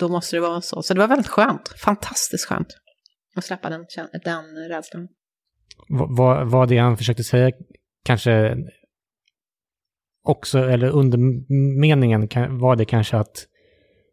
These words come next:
Speaker 2: du, du kan inte leva ditt liv så här och gå runt och, och vara rädd för en risk som är så pass liten, nu får du ta.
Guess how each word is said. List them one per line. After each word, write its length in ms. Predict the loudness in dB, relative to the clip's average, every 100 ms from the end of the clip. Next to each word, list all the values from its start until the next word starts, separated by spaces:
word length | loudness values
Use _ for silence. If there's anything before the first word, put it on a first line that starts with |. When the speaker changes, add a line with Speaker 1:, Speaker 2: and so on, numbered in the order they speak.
| _ -14 -10
Speaker 2:
du, 240 | -4 -4
du 160 | 0 0
kan 200 | 2 2
inte 180 | 2 2
leva 260 | 4 4
ditt 180 | 0 2
liv 200 | 2 2
så 140 | 2
här 80 | 0
och 160 | 2 2
gå 80 | 2
runt 220 | 2 -4
och, 500 | -10 -8 0 2 2 -2 -8 -12 -16 _ -16
och 300 | -2 0 4
vara 100 | 4
rädd 220 | 4 2 2
för 140 | 0
en 100 | 2
risk 260 | 2 -2 -2
som 180 | -2 -2 -2
är 160 | -2
så 160 | 0 -2
pass 180 | -2 2
liten, 360 | 0 2 2
nu 80 | 0
får 160 | 2 0
du 60 |
ta. 500 | 2 0 0 -2 -6